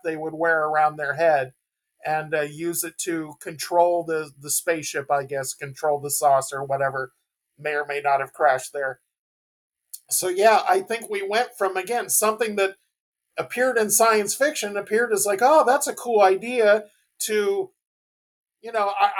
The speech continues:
I have doubts on Corso's claims, but nonetheless was something that was being talked about even thirty years ago, and now is something we're doing,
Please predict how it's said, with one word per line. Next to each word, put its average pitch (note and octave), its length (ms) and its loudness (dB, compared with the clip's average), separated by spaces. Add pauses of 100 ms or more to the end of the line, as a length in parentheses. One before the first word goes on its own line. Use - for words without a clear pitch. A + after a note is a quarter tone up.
I - 40 4
have A3+ 200 0
doubts G#3+ 320 2
on G3 140 -8
Corso's G3 480 -2
claims, A3 420 -4
but G#3 220 -8
nonetheless A3+ 600 2
was G3 200 0
something G#3+ 360 -2
that G#3+ 160 -6
was F3+ 160 -6
being G#3 260 -4
talked A3+ 360 2
about F3+ 340 2
even F3 280 -8
thirty F#3+ 280 -2
years G#3+ 300 -4
ago, D#3 480 -4 (420)
and G3 220 -2
now C#4 240 4
is C#4 120 0
something C#4+ 300 0
we're D4 160 0
doing, D4+ 340 2